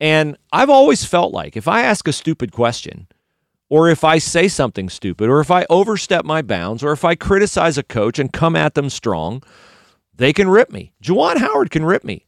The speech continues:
I, I, I would expect Juwan Howard to rip me. I don't care for Juwan Howard, and I've said things about Juwan Howard that I'm sure he wouldn't like. And if he hears about him and he wants to rip me, have at it. I deserve it. If you give it, you gotta be able to take it.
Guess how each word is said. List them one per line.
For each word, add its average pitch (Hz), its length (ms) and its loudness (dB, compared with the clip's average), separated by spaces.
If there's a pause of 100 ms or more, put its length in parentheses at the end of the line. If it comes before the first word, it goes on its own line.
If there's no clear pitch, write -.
I, 113 140 -8 (360)
I, 139 280 2 (540)
I 123 120 2
would 170 160 8
expect - 440 0
Juwan 180 300 4
Howard 90 280 -4
to 82 80 -10
rip 76 220 -10
me. - 180 -20 (920)
I 127 140 0
don't 170 300 2
care 143 280 4
for 160 140 -2
Juwan 139 400 2
Howard, 135 360 2
and 131 120 0
I've 123 400 0
said 127 380 0
things 139 260 0
about 127 240 2
Juwan 117 360 0
Howard 143 320 0
that 120 100 0
I'm 117 100 -2
sure 131 240 -4
he 147 160 -2
wouldn't 180 280 -2
like. 226 280 -4
And 87 80 -8
if 82 80 -12
he 92 140 -6
hears 127 240 -2
about 143 260 0
him 196 80 -2
and 143 60 -2
he 127 60 -2
wants 139 220 -4
to 143 80 -8
rip 165 200 -2
me, 226 160 -4 (500)
have 202 240 0
at 294 240 2
it. 107 100 0
I 110 120 0
deserve 160 380 0
it. 87 120 -8
If - 80 -14
you 110 80 -8
give 135 240 0
it, - 120 -4
you 117 100 -10
gotta 110 180 0
be 131 120 0
able 156 180 2
to 180 60 0
take 196 300 -2
it. - 140 -14